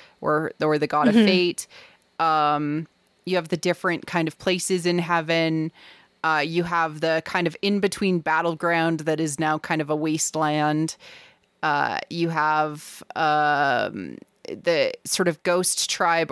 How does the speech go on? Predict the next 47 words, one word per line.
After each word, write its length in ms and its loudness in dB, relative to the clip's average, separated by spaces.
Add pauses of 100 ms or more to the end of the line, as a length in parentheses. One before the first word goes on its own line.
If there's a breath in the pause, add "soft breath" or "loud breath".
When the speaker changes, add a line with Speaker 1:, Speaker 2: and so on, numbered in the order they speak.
Speaker 1:
or, 200 2
like, 360 0
the, 440 2 (600 loud breath)
I, 200 -2 (100)
I 80 0
guess 220 -2
it's 80 -8
kind 180 -2
of 80 -2
like 140 -2
the 80 -2
fairy 380 0
market 360 0
or 160 2
the 160 -4
underground 680 0
market 500 -2 (120)
kind 240 -2
of 80 4
Speaker 2:
Yes, 440 4 (100)
yeah. 280 6
Speaker 1:
place. 240 -2
Like, 160 0 (140)
Speaker 2:
My 140 0
Speaker 1:
yeah. 60 2
Speaker 2:
impression 500 2
was 180 4
that 240 4
it 120 2
was, 300 2
this 300 2
is 120 -2
a, 200 6
like, 160 2
a, 80 4
a 160 0
newer 340 6
place 340 0
that 100 -6
was 140 -2
built 380 6
on 140 6
the 160 2
edges 420 2
of, 160 0 (320)
like, 380 -2
the 400 4